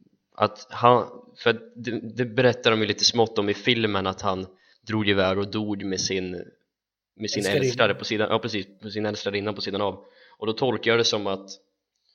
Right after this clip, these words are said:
Speaker 1: att Bond vet någonting om Tracy sedan tidigare och att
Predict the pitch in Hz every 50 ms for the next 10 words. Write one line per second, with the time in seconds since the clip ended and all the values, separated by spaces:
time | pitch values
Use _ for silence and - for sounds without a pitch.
0 | _ _ _ _ - 117 107 110 120 120 127 123 110 107 113 123 123 120 - -
1 | 123 117 110 117 107 107 101 95 - 101 92 92 92 98 98 - 101 95 98 101
2 | 95 95 95 95 92 92 95 92 - - - _ _ _ _ _ - 110 110 -
3 | - 104 101 98 98 - -